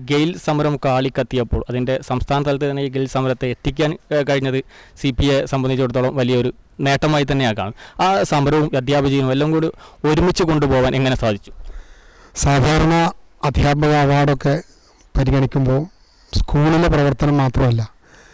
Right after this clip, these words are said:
Speaker 2: പുറമേയുള്ള സാമൂഹിക സേവന രംഗത്തുള്ള പ്രവർത്തനം കൂടി പരിശോധിച്ചിട്ടുണ്ട്. എന്തായാലും എനിക്കൊരു ഭാഗ്യം, ഒരു അധ്യാപക അവാർഡൊന്നും നമ്മളാരും തേടി എത്തിയിട്ടില്ല എന്നുള്ളത്. അപ്പോൾ ഞാൻ പറയുന്നത് പൊതുപ്രവർത്തനം വളരെ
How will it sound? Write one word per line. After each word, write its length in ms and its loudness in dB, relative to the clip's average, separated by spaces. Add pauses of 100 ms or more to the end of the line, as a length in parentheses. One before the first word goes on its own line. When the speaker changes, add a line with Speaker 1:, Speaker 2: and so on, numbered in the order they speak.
(540)
Speaker 2:
പുറമേയുള്ള 460 2 (280)
സാമൂഹിക 460 2 (100)
സേവന 440 2
രംഗത്തുള്ള 400 0
പ്രവർത്തനം 280 0
കൂടി 160 0
പരിശോധിച്ചിട്ടുണ്ട്. 520 0 (200)
എന്തായാലും 240 0
എനിക്കൊരു 240 0
ഭാഗ്യം, 280 2 (100)
ഒരു 140 0
അധ്യാപക 520 0
അവാർഡൊന്നും 360 2 (280)
നമ്മളാരും 400 2
തേടി 240 2
എത്തിയിട്ടില്ല 460 0
എന്നുള്ളത്. 220 -8 (760)
അപ്പോൾ 220 4 (420)
ഞാൻ 160 2
പറയുന്നത് 400 4 (520)
പൊതുപ്രവർത്തനം 640 2
വളരെ 160 2